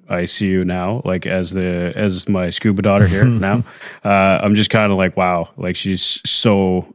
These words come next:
Speaker 1: energetic and, and, like, vibrant and full of life. Like, now that you're
Speaker 2: Mm-hmm.
Speaker 1: back here, that, you know, I think I told your dad actually that in a discussion we had, uh, the other day. I was just like, "Yeah, you know what? She seems, like, alive and, and enjoying life again." And I think that's pretty cool. So,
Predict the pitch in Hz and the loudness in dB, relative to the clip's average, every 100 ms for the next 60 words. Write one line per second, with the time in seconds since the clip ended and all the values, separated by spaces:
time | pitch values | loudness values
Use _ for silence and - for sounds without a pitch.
0 | _ 98 92 85 95 87 85 95 85 85 | _ -4 -2 -2 -2 -2 -4 -6 -6 -6
1 | 92 90 85 85 82 - _ 107 98 95 | -6 -6 -6 -6 -8 -12 _ -4 0 0
2 | 90 95 87 98 - 107 92 87 95 92 | -2 -4 -4 -8 -4 -4 -2 -4 -4 -4
3 | - 98 87 92 92 92 98 92 92 90 | -6 -8 -6 -4 -2 0 0 0 -2 -4
4 | - 92 104 131 98 87 _ _ _ _ | -6 -8 -6 -4 -4 -6 _ _ _ _
5 | _ 104 104 110 113 110 120 123 110 98 | _ 0 2 2 2 2 4 4 2 0
6 | 90 87 85 85 90 85 85 85 87 92 | -2 -2 -6 -6 -6 -6 -6 -6 -6 -6
7 | 95 95 90 85 92 - 98 - 104 98 | -4 -4 -6 -6 -4 -2 0 0 0 0
8 | 95 95 87 95 92 87 92 92 90 101 | 0 -2 -4 -6 -4 -2 -2 -2 -2 -2
9 | 90 85 - 95 80 92 107 101 196 202 | -2 -6 -4 -6 -2 0 2 2 2 2
10 | 185 - 165 196 175 147 156 139 139 120 | 2 0 0 2 0 0 0 0 0 0
11 | 120 127 117 107 113 - 110 107 104 101 | 2 2 0 -2 -4 -2 0 0 0 0
12 | 104 104 98 98 101 90 85 82 85 85 | 2 0 0 -2 -2 -6 -6 -8 -8 -8
13 | 98 90 87 - 98 87 - 92 82 - | -6 -6 -6 -6 -6 -6 -6 -6 -6 -8
14 | 85 82 | -8 -8